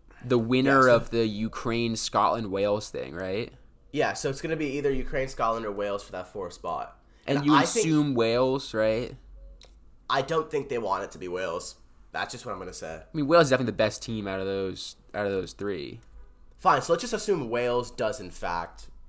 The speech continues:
Speaker 2: beat the winner of the Ukraine-Scotland game, which I think is pretty likely. Unless Ukraine really has the, they carry the momentum of their national pride with them in this game, right? Maybe
Speaker 1: Yeah.
Speaker 2: that's a possibility.
Speaker 1: I mean, look, like, if I just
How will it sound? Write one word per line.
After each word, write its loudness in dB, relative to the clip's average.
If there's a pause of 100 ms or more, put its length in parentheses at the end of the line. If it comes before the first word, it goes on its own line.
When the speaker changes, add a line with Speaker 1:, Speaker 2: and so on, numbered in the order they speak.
Speaker 2:
beat -6
the -4
winner -2
of -4
the -8
Ukraine-Scotland -6
game, -2
which -6
I -4
think -8
is -8
pretty -6
likely. -6 (600)
Unless -2
Ukraine 0
really -2
has -2
the, -4 (300)
they -6
carry -6
the -12
momentum -8
of -12
their -6
national -8
pride -6
with -12
them -8
in -10
this -10
game, -8
right? -6 (200)
Maybe 0
Speaker 1:
Yeah. 0
Speaker 2:
that's -4
a -12
possibility. -8
Speaker 1:
I 4
mean, -2
look, 2
like, 2
if -2
I 4
just -10